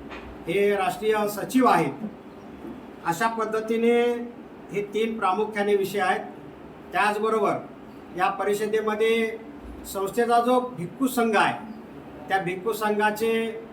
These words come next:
राष्ट्रीय सचिव ए सुमेध मोदीजी हे प्रामुख्याने उपस्थित राहणार आहेत आणि त्यांचा देखील त्या ठिकाणी धम्मदेशनेचा जाहीर कार्यक्रम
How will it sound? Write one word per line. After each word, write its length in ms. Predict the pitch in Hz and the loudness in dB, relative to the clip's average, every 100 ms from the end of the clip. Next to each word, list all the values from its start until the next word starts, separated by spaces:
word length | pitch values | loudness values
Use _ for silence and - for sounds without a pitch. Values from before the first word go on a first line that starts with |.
| - - - - - - | -18 -18 -18 -16 -16 -10
राष्ट्रीय 520 | 156 175 185 226 233 | 0 2 2 2 2
सचिव 360 | 220 208 226 196 135 - - - - - - - - - | 2 -4 -2 -2 -2 -8 -16 -16 -16 -16 -16 -16 -14 -2
ए 200 | 202 220 | 4 4
सुमेध 400 | 220 202 214 202 | 4 2 2 2
मोदीजी 480 | 196 190 202 170 131 - - - - - - - - | 2 4 2 4 2 -2 -10 -16 -18 -18 -16 -14 -8
हे 100 | 180 | -4
प्रामुख्याने 640 | 180 180 202 214 220 226 | 2 4 4 2 0 2
उपस्थित 380 | 220 214 208 220 | 4 2 -2 -2
राहणार 280 | 185 170 233 | 0 2 4
आहेत 200 | 202 165 - - - - - - - - | 4 2 -4 -14 -16 -18 -18 -18 -14 -4
आणि 260 | 175 202 | 2 2
त्यांचा 460 | 202 190 185 - 233 | 2 0 0 4 4
देखील 440 | 240 233 240 240 | 4 2 2 0
त्या 120 | 208 202 | 2 2
ठिकाणी 340 | 202 208 208 | 2 0 0
धम्मदेशनेचा 800 | 208 175 196 196 190 - 196 196 | 0 -2 -2 0 0 -2 -2 -2
जाहीर 340 | 170 165 185 | 0 0 -2
कार्यक्रम 540 | 175 175 175 180 180 | -2 -2 -2 -4 -4